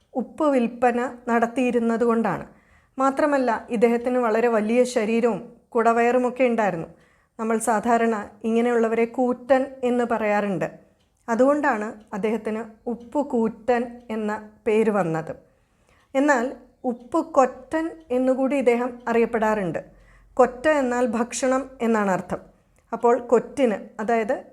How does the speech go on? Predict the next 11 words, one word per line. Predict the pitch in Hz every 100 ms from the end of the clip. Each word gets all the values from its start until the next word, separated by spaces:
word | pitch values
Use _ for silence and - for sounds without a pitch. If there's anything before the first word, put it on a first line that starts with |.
| -
ഭക്ഷണത്തിന് | 240 240 - 311 226 214 233 - - _ 254
ഉപ്പ് | 240 - - 320 -
വിളമ്പുന്നവൻ | 226 226 226 220 214 175 - - -
എന്നുള്ള | 254 262 254
അർത്ഥത്തിൽ | 226 - 233 233 233 233 - - _ -
ഉപ്പുകൊറ്റൻ | 294 - 285 277 240 - 269 294 - -
എന്നും | 254 254
പറയാറുണ്ട്. | 233 220 214 170 - - _ _ _ _ -
ഈ | 302 349 359 -
കൊറ്റൻ്റെ | 254 247 269 262 294
നാടാണ് | 262 220 233 247 214